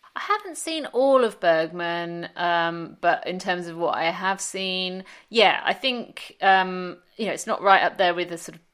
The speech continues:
Wild Strawberries or something, but I mean, it's, it's Bergman. Like, step back. His worst possible tier is better than many filmmakers will <laughs> achieve.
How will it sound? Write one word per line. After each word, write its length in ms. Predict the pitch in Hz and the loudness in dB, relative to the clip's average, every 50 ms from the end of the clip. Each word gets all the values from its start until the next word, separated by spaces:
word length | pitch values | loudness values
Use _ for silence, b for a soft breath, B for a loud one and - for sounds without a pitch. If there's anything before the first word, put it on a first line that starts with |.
| _ _ - | _ _ -4
Wild 420 | 180 180 175 170 165 160 - - | 0 2 2 2 2 0 -4 -14
Strawberries 420 | - - - 208 196 180 185 170 170 | -12 -6 -4 -4 -2 -2 -4 -6 -6
or 40 | |
something, 240 | 165 - 180 185 190 | -10 -10 -10 -6 -2
but 120 | 190 - - | -2 -2 -2
I 80 | - 254 | -2 -4
mean, 220 | 277 302 277 - - | -4 -6 -6 -4 -4
it's, 320 | 254 233 - - - - b b b b b b b b b b b b - | -6 -6 -6 -10 -14 -14 b b b b b b b b b b b b 2
it's 240 | - 175 175 180 - | 4 4 4 2 0
Bergman. 500 | - 247 254 247 233 233 - 143 139 143 | 4 6 8 8 8 6 2 -6 -6 -2
Like, 220 | 151 160 170 - - | 0 0 0 0 -2
step 380 | - - - 220 190 - - | -2 4 4 4 4 4 6
back. 360 | 214 190 170 160 - - - | 6 8 8 8 4 0 -4
His 300 | - 214 214 202 190 165 | -2 2 2 2 0 -2
worst 440 | 165 165 190 208 202 208 202 - - | -6 0 4 6 6 6 4 2 -2
possible 480 | - 214 208 202 - 190 165 175 170 165 | 2 2 2 2 0 -8 -8 -8 -8 -6
tier 300 | - - 165 160 156 156 | -4 -2 0 0 0 0
is 100 | 160 - | -2 -4
better 340 | - 165 160 - - 175 165 | -4 -4 -4 -6 -10 -12 -10
than 420 | 170 170 160 160 160 160 160 165 | -10 -10 -10 -10 -10 -12 -10 -8
many 260 | 170 160 160 160 160 | -6 -6 -4 -6 -8
filmmakers 640 | - - 165 160 160 160 160 160 - - 180 160 - | -8 -6 -6 -6 -6 -6 -8 -8 -10 -14 -16 -14 -12
will 120 | - 160 156 | -10 -6 -6
<laughs> 80 | - | -4
achieve. 920 | - - - - - - - 247 - - - 262 226 - - 214 202 - - | -2 4 8 10 10 10 10 8 8 8 8 4 4 4 2 0 -2 -2 -6